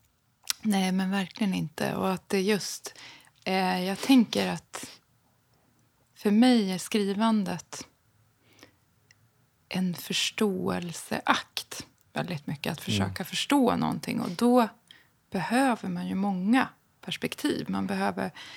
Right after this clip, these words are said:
Speaker 1: precis som du säger om att måla trädet eller att måla, det är ju verkligen, ehm, det handlar ju om att se, att
Speaker 2: Mm.
Speaker 1: se på nytt.
Speaker 2: Mm.
Speaker 1: Och då får man ju en ny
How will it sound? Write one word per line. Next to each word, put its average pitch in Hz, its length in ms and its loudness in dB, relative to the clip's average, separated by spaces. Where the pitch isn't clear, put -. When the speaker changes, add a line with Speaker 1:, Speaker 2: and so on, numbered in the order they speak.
Speaker 1:
precis 233 440 0
som 196 220 0
du 214 340 2
säger 180 520 -4
om 170 120 -4
att - 180 -8
måla 175 420 2
trädet 214 600 2
eller 185 200 -2
att 175 180 -4
måla, 196 400 0
det 190 100 0
är 214 40 2
ju 214 80 2
verkligen, 185 520 -2
ehm, 190 680 -4
det - 120 2
handlar 214 280 6
ju 202 60 4
om 185 120 0
att 175 120 -6
se, - 480 -2
att - 140 -6
Speaker 2:
Mm. 226 140 6
Speaker 1:
se 226 220 6
på - 120 2
nytt. - 640 4
Speaker 2:
Mm. 135 140 2
Speaker 1:
Och 190 120 0
då 214 300 4
får 208 200 2
man 190 200 2
ju 185 60 0
en 190 280 2
ny 196 380 2